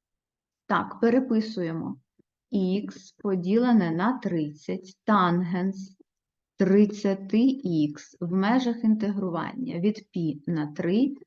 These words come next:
до пі, мінус одна тридцята. Що далі ми робимо? Ми з вами просто змінюємо,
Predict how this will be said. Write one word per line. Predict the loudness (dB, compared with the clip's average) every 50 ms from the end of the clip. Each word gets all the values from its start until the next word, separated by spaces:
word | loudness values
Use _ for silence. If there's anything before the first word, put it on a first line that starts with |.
| _ _ _ _ 2
до | 4 4 4
пі, | 2 0 -4 -4 -4 -4 -4 -6 0
мінус | 4 6 6 6 6 4 4 6 6 6 6 6 2 -2 -10 -14 -6
одна | -2 0 0 0 0 0 0 0 0 0 0 0 -2 -2 -6 -10 -20 _ _ _ _ _ 2
тридцята. | 4 4 4 4 2 -2 -8 -10 -8 -8 -8 -10 -10 -10 -12 -12 _ _ _ _ _ _ _
Що | -8 0 4 6 6
далі | 8 8 8 6 6
ми | 4 2 0
робимо? | 0 -2 -4 -4 -4 -4 -4 -6 -8 _ _ _ 4
Ми | 6 8 10 10 8 8 6 4 0 -2 -4
з | -2 2 2
вами | 4 4 4 2 2 0 -2 -4 -6 -12 _ _
просто | 2 4 6 6 6 4 4 0 -4 -2 -2 -2 -2 -4
змінюємо, | -6 -4 -2 0 2 4 4 6 4 4 2 2 2 2 2 2 4 2 2 0 -2